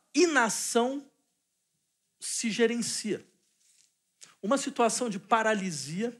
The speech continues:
de impotência e de fraqueza se constitui. Se nós admitirmos essa, essas pressuposições gerais, então, o que dizer das experiências ligadas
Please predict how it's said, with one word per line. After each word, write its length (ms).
de 180
impotência 920
e 60
de 140
fraqueza 720
se 160
constitui. 640
Se 160
nós 220
admitirmos 720
essa, 400
essas 540
pressuposições 600
gerais, 600
então, 140
o 60
que 200
dizer 640
das 180
experiências 760
ligadas 800